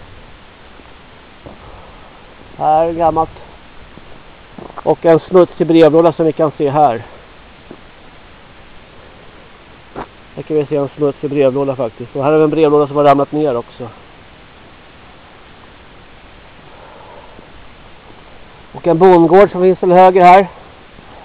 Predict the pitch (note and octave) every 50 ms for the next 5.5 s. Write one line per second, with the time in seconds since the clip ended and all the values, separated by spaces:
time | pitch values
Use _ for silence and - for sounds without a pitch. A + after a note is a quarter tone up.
0 | - - - - - - - - - - - - - - - - - - - -
1 | - - - - - - - - - - - - - - - - - - - -
2 | - - - - - - - - - - - - - - - - - - - -
3 | - - - - C#3+ C#3 C#3+ F3+ F3 D3 D3+ C#3+ D#3 F3+ G3 F#3 F3 F3+ F3 E3+
4 | E3+ E3 D#3 - F#3+ D#3+ D3+ - E3+ F3 F3 E3+ D#3 - F3+ E3+ D#3+ D3 - E3
5 | - F3 E3+ D#3 - - - E3 E3+ E3